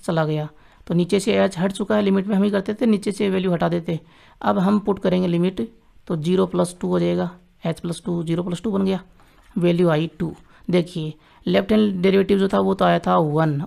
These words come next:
और राइट हैंड डेरिवेटिव आ रहा है टू, तो ये दोनों बराबर नहीं है जी, एग्जिस्ट तो कर रहे हैं, बराबर नहीं है। तो लेफ्ट हैंड derivative not equals to right hand derivative, तो हम कहेंगे कि एक्स बराबर वन पर फंक्शन जो है वो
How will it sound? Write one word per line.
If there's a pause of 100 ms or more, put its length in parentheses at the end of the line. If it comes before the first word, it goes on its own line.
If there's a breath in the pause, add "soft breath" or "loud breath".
और
राइट
हैंड
डेरिवेटिव
आ
रहा
है (140)
टू, (420 soft breath)
तो
ये
दोनों
बराबर
नहीं
है
जी, (120)
एग्जिस्ट
तो
कर
रहे
हैं,
बराबर
नहीं
है। (480 soft breath)
तो
लेफ्ट
हैंड
derivative
not
equals
to
right
hand
derivative,
तो
हम
कहेंगे (440 loud breath)
कि
एक्स
बराबर
वन
पर
फंक्शन
जो
है
वो